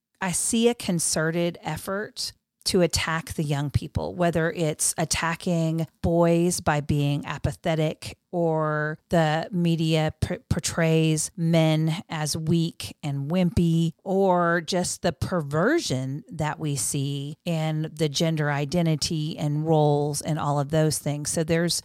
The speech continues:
there's a complete attack on the family. So our response needs to be one of, of prayer. It needs to be one of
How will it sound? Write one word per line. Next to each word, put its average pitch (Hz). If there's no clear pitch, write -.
there's 196
a 208
complete 196
attack 170
on 190
the 160
family. 240
So 190
our 220
response 139
needs 180
to 180
be 160
one 156
of, 147
of 151
prayer. 170
It -
needs 175
to 185
be 165
one 156
of 151